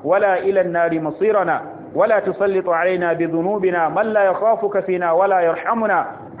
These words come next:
برحمتك يا أرحم الراحمين يا رب العالمين. اللهم صل على محمد وعلى آل محمد، وبارك على محمد وعلى آل محمد، كما صليت وباركت على إبراهيم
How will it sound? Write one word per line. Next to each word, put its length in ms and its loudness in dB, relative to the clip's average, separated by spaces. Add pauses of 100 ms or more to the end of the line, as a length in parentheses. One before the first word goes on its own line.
برحمتك 540 0
يا 320 2
أرحم 320 -4
الراحمين 500 -2
يا 160 2
رب 120 -2
العالمين. 640 -2 (240)
اللهم 400 0
صل 260 -2
على 220 0
محمد 460 -4 (880)
وعلى 520 2
آل 140 0
محمد، 460 -2 (340)
وبارك 460 0
على 200 0
محمد 460 -4
وعلى 400 0
آل 140 -2
محمد، 440 -4 (360)
كما 200 0
صليت 440 -2
وباركت 520 2
على 280 0
إبراهيم 720 -2